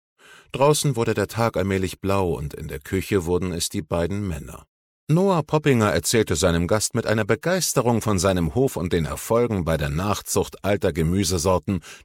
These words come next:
die Roman geradezu rührend fand. Er hatte den blonden Riesen zunächst für einen typischen wortkargen Ostfriesen gehalten,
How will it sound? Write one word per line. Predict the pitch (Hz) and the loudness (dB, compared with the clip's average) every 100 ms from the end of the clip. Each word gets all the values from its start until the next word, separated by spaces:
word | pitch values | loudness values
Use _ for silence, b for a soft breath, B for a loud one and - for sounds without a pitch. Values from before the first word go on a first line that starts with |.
| - | -4
die | |
Roman | 170 117 117 110 104 | -2 0 0 0 -2
geradezu | 98 95 135 131 - - 90 | -2 0 0 -2 -2 -2 -2
rührend | 76 87 85 65 | -2 -4 -4 -8
fand. | - - 71 - _ B B B B B | -10 -10 -12 -16 _ B B B B B
Er | 156 | -2
hatte | 170 156 | 0 2
den | 143 | 2
blonden | 120 131 147 131 | 4 2 2 -2
Riesen | 113 120 107 | 0 0 0
zunächst | 98 104 98 - | 0 0 0 -2
für | - 95 | -2 0
einen | 98 | 0
typischen | - 151 147 - 113 98 | -2 -4 -4 -4 -4 0
wortkargen | 117 - - 107 107 95 | 0 0 -2 -2 0 -2
Ostfriesen | 87 - - 135 95 85 | -4 -4 -4 -2 0 -2
gehalten, | 78 78 76 78 | -2 -4 -2 -6